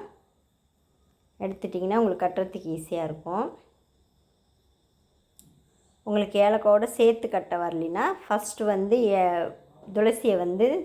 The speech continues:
தனியா கட்டிட்டு கூட அதுக்கப்புறம் மேலே ஏலக்காய் வச்சு இன்னொரு தடவையும் கட்டிக்கலாம். ஆனா இதுமாரி கோக்கும்போது உங்களுக்கு ஒரே லைனா அழகா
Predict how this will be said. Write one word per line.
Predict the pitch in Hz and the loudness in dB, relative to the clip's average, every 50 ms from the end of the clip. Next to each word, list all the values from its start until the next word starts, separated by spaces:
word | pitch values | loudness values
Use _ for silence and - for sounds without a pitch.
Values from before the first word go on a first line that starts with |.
| - - - _ _ _ _ - | -8 -14 -20 _ _ _ _ -4
தனியா | 190 190 190 202 208 220 226 220 226 | -2 -2 0 2 2 0 0 0 0
கட்டிட்டு | 202 185 185 - - 214 208 - 180 - | -2 -2 -2 -2 -4 -6 -4 -6 -6 -4
கூட | 180 185 233 285 202 | 0 2 4 4 4
அதுக்கப்புறம் | 190 196 190 - 202 190 - - 262 311 262 220 | 2 0 -4 -4 -4 -4 -4 -4 -4 -2 -2 0
மேலே | 202 202 202 202 196 185 185 185 | 0 2 2 2 4 4 4 4
ஏலக்காய் | 185 196 190 196 190 185 | 2 2 2 2 0 0
வச்சு | 185 180 185 - - - 339 330 - - | 0 -2 -4 -6 -8 -6 -4 -4 -4 -2
இன்னொரு | 220 214 214 208 196 180 | -2 0 0 0 0 0
தடவையும் | 185 175 180 185 196 190 | -2 -2 -2 -2 -2 -4
கட்டிக்கலாம். | - 165 160 165 156 156 156 156 156 180 220 440 415 - - _ _ _ _ _ _ _ _ _ _ _ _ _ _ _ _ _ _ _ _ _ _ _ _ _ _ _ _ _ _ _ _ _ _ _ _ _ _ _ _ _ _ _ _ _ _ _ _ 156 _ 202 - - _ _ _ - - _ _ _ - | -6 -8 -8 -8 -8 -8 -6 -6 -4 -4 -4 -6 -6 -10 -14 _ _ _ _ _ _ _ _ _ _ _ _ _ _ _ _ _ _ _ _ _ _ _ _ _ _ _ _ _ _ _ _ _ _ _ _ _ _ _ _ _ _ _ _ _ _ _ _ _ _ -20 -20 -20 _ _ _ -20 -20 _ _ _ -8
ஆனா | 202 208 220 226 220 | -4 -2 0 2 2
இதுமாரி | 208 202 214 208 214 214 226 226 - | 0 0 0 2 2 2 2 2 0
கோக்கும்போது | 190 180 180 - 180 180 185 196 214 226 202 | -4 -6 -6 -6 -4 -4 -2 0 0 0 -2
உங்களுக்கு | 180 175 170 165 165 208 240 311 427 427 - - - - - - _ _ _ _ _ - 185 | -2 -2 -4 -4 -4 -2 -2 -2 -2 -4 -8 -14 -20 -20 -20 -20 _ _ _ _ _ -8 -4
ஒரே | 185 185 202 214 240 - - - - _ _ _ _ _ _ _ _ _ _ _ _ _ _ _ _ _ _ - - _ - _ _ _ _ _ _ _ _ _ _ _ - | -2 0 2 2 0 0 -2 -8 -16 _ _ _ _ _ _ _ _ _ _ _ _ _ _ _ _ _ _ -20 -20 _ -20 _ _ _ _ _ _ _ _ _ _ _ -2
லைனா | 185 190 196 196 202 220 226 208 | 0 0 0 0 0 0 0 0
அழகா | 185 175 175 - - 190 | 0 -2 -4 -4 -4 -4